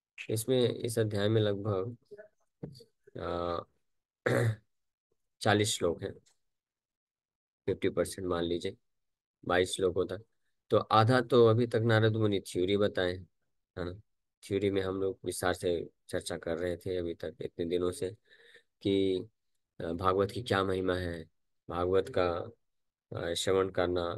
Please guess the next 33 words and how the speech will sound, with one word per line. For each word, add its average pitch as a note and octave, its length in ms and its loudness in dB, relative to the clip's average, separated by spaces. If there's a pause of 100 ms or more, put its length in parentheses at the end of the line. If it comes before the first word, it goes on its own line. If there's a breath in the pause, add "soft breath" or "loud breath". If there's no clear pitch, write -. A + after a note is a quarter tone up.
भागवत F2+ 400 -2
का F2+ 120 -2
आश्रय F#2 420 0
लेना, F2 400 0 (640)
इसके F#2+ 240 -2
विषय F#2 260 -2
में F2 180 -4 (280)
चर्चा F2+ 320 -4
किए। E2+ 360 -6 (1300 loud breath)
तो E2+ 100 -6
बड़े F2 200 0
अद्भुत F2 300 -4
तरीके F2+ 340 0
से F2 360 -4 (120)
प्रवचन F2 500 -4
किए - 500 -2
नारद F2 280 0
मुनि, F2 300 -4 (840)
अ, D#2+ 60 -6 (460)
वेद F#2+ 240 2
व्यास F2+ 220 2
जी F2 140 -2
को। G#2+ 220 -8 (640 loud breath)
अब A2+ 400 4 (320)
केवल A#2+ 260 6
थ्योरी B2+ 300 4
बस B2 180 6
से A#2+ 160 0
तो A2+ 440 2 (800)
नहीं A#2 200 6
हो A2+ 100 8
पाता G2 260 2
है। F#2 180 -4